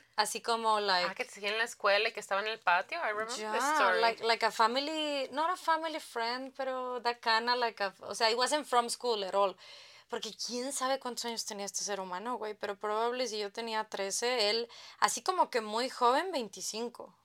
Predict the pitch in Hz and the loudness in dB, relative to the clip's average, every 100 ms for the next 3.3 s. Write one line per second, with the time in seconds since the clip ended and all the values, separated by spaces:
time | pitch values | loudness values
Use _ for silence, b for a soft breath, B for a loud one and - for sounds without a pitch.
0 | - 208 196 - - - - - - _ | -18 -18 -12 -8 -6 -8 -10 -14 -14 _
1 | _ _ - 226 240 294 349 320 311 - | _ _ -18 -12 -2 0 0 0 -2 2
2 | 269 247 - 294 320 - 214 208 185 - | 0 0 2 4 4 0 -4 -4 -8 -10
3 | 185 185 | -10 -18